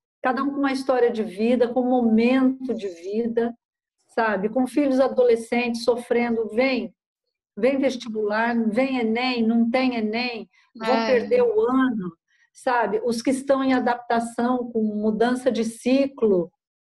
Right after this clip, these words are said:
Speaker 1: sabe? Acabou de entrar, teve uma mãe que fez de tudo pro filho entrar,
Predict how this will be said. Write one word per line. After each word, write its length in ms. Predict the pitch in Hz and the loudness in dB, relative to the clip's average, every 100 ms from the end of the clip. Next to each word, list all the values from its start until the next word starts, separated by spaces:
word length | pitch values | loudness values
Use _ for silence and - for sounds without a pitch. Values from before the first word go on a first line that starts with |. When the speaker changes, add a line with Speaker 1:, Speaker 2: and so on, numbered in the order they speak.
| _ _ _ | _ _ _
Speaker 1:
sabe? 240 | 247 240 226 | 0 2 2
Acabou 520 | 226 226 202 262 277 | 0 -2 -2 -10 -10
de 600 | - 240 233 226 - - | -8 -4 0 -2 -2 2
entrar, 560 | 226 220 214 240 240 240 | 2 2 2 2 2 0
teve 200 | 240 254 | 0 0
uma 180 | 254 240 | 0 0
mãe 280 | 262 277 | 0 -2
que 60 | 277 | -2
fez 200 | 302 285 | -4 -2
de 80 | 277 | -4
tudo 300 | - 320 - | -4 -6 -4
pro 140 | 277 | -8
filho 320 | 262 - 262 254 | -8 -4 0 2
entrar, 520 | 220 220 226 233 262 | 2 -2 -2 -2 -4